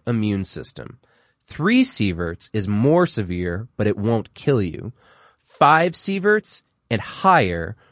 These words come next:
radiation will start damaging your skin so it doesn't heal properly. Your hair will fall out, scars develop under your skin,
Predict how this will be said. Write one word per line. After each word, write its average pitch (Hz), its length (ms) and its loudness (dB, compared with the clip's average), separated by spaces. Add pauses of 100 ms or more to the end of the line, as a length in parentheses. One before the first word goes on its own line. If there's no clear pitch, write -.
(140)
radiation 151 680 2
will 127 80 0
start 95 400 -2
damaging 156 540 0
your 180 100 0
skin 104 460 0
so 104 180 -2
it 87 160 -6
doesn't 113 380 2
heal 110 320 0
properly. - 680 -2 (320)
Your 107 140 0
hair 143 340 2
will 180 160 0
fall 170 360 2
out, 90 280 -2 (300)
scars 147 540 2
develop 175 400 2
under 170 180 2
your 165 160 2
skin, 98 540 -4